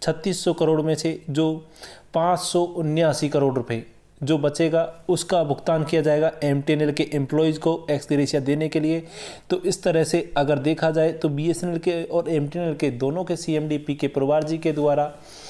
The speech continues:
ये घोषणा की गई कि किस तरह से बजट का डिस्ट्रीब्यूशन होगा ex gratia देने में। तो इस तरह से ना केवल बीएसएनएल के लिए, बल्कि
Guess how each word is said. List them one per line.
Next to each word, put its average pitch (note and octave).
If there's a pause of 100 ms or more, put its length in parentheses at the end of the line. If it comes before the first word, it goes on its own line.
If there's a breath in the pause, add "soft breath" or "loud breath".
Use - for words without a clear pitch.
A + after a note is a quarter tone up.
(400 loud breath)
ये D#3
घोषणा C#3
की E3+
गई D#3
कि D#3+
किस F3
तरह D#3
से D3+ (200)
बजट C#3
का D3+ (420 loud breath)
डिस्ट्रीब्यूशन D#3+
होगा D#3
ex -
gratia D3 (140)
देने B2+
में। A#2+
तो E3
इस F3+
तरह E3
से D#3+
ना C#3+
केवल D#3+
बीएसएनएल D#3+
के E3
लिए, D#3+
बल्कि C#3+